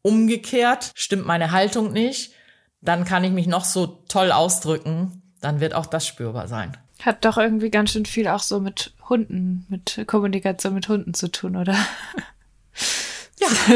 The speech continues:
Speaker 1: schon auch.
Speaker 2: <laughs> Später
Speaker 1: Ja.
Speaker 2: will ich noch mal genauer auf die Parallelen eingehen. Das finde ich ziemlich spannend. Ähm,
Speaker 1: Ja.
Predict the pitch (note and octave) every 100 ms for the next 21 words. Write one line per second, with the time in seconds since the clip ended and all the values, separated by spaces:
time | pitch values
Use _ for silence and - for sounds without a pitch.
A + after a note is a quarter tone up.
0 | A3 G#3+ A3+ G3+ G3 C#3+ - - - C#4+
1 | C#4 A#3 C4 C4+ A3+ A#3+ A#3 G#3+ G#3 F#3+
2 | G#3 G3 F#3 F#3 - F#3 G#3+ F#3+ F3+ F3+
3 | G3 G3 F#3+ G3 G3 F#3 F#3 F#3+ - F#3+
4 | F#3+ - F#3 F#3+ F3+ - - - - F#3
5 | F3 G3 G#3 - F#3+ F3+ F#3 F3+ _ -
6 | - - - - - _ _ _ _ -
7 | G3 -